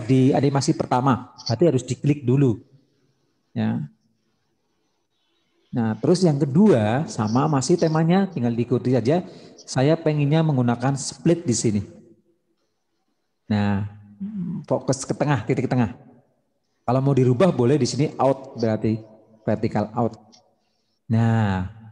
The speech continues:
masih tetap masuk dua-duanya ini. Sambil saya buat start with previous lagi.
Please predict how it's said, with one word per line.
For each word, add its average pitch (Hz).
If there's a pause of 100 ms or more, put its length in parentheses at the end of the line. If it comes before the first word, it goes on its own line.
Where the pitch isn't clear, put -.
(240)
masih 110
tetap -
masuk 131
dua-duanya 110
ini. 101 (760)
Sambil 104
saya 120
buat 113 (640)
start 117 (160)
with 135 (180)
previous 110
lagi. 90